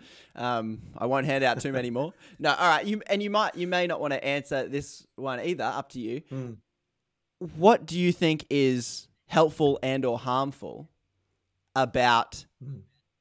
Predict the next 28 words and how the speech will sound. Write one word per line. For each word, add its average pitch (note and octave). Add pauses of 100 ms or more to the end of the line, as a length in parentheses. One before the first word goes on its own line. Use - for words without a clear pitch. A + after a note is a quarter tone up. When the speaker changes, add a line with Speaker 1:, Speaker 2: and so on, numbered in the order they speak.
(200)
Speaker 1:
the, A#2+
well, G#3
let's, A#3+
let's G#3+
go G3
with E3
the D#3+
inverse D#3
of D3
that B2+
question. - (520)
What's G3+
harmful D3+
Speaker 2:
Hmm. B2 (280)
Speaker 1:
about B2 (120)
the A#2+
Christian A#2+
sexual -
ethic? - (2000)
Speaker 2:
Well, G#3+
I D#3
think, F#3+ (3000)
I C#3
think E3
you, C3
you B2
have C3+
to, B2